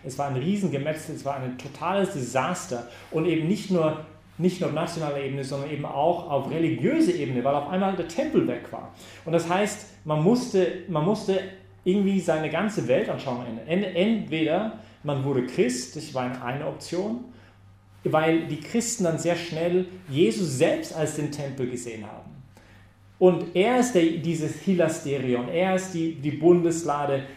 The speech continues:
die Kappe der Bundeslade, er ist die Gegenwart Gottes in der Welt. Und er ist derjenige, der, der Himmel und Erde irgendwie auch vereint.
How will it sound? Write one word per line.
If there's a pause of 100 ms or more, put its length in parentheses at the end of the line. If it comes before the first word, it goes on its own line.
die
Kappe
der
Bundeslade,
er
ist
die
Gegenwart
Gottes
in
der
Welt. (280)
Und
er
ist
derjenige,
der,
der
Himmel
und
Erde
irgendwie
auch
vereint.